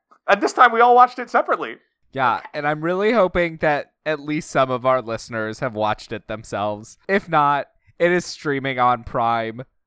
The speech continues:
Speaker 2: through I M D B T V. Go enjoy.
Speaker 1: And then they can be among the few other people who have seen this movie. I mean, Robin Hood was a gigantic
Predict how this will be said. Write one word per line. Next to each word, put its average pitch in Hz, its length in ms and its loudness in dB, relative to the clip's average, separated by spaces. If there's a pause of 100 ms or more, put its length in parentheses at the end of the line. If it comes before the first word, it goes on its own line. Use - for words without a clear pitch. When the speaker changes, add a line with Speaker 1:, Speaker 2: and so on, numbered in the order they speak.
(220)
Speaker 2:
through 147 320 0
I 131 220 2
M 127 200 -4
D 127 160 -10
B 120 220 -8
T 123 220 -10
V. 110 400 -10 (320)
Go 151 260 2
enjoy. 101 640 -10 (340)
Speaker 1:
And 190 120 -8
then 202 180 -4
they 175 160 -2
can 202 200 -8
be 180 300 -4
among 147 500 -2
the 143 300 -4
few 165 400 -6
other 160 240 0
people 143 260 -12
who 147 60 -6
have 143 120 -2
seen 143 200 -14
this 135 120 -14
movie. 143 220 -8
I 135 60 -4
mean, 143 180 -6 (180)
Robin 175 240 4
Hood 160 140 -4
was 127 140 -4
a 113 140 -6 (260)
gigantic 107 800 -8